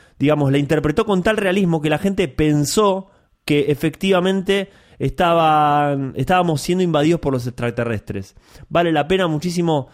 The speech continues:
adentrarse en este tipo de historias. Es fascinante lo que hizo Orson Welles y lo que empezaba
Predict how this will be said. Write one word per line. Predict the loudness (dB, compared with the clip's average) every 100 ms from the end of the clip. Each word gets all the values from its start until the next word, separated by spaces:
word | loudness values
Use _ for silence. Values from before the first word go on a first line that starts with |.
| -20 _
adentrarse | -2 0 0 0 0 -2 -4
en | -4
este | -4
tipo | -6 -4
de | -4
historias. | -2 -4 -4
Es | -6
fascinante | -6 -4 -2 0 0 -2
lo | -2
que | -4
hizo | -2 -2
Orson | -2 -2 0
Welles | 0 -2 -4
y |
lo | -2 0
que | -2
empezaba | 0 -2 0 0 2 0